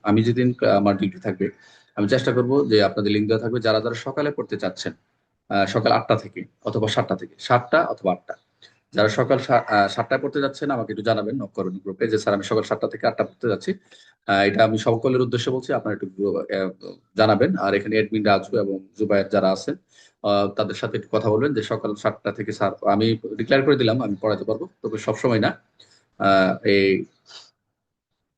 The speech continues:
আমি জানাবো আর কি। তবে যারা একে পড়তেই চাচ্ছেন, একে যদি লোক বেশি হয় তাহলে আমি সকালে নিয়ে যাবো সাতটা থেকে আটটা।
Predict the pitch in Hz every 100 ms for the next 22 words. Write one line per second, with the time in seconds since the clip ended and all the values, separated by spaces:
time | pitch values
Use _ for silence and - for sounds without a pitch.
0 | _ _ _ - 117 117 117 110 101 -
1 | 92 110 120 120 123 131 120 _ 139 139
2 | 147 135 113 123 185 - _ - 104 104
3 | 98 104 110 113 123 120 123 160 160 110
4 | 101 - 107 110 104 98 101 110 110 -
5 | - - -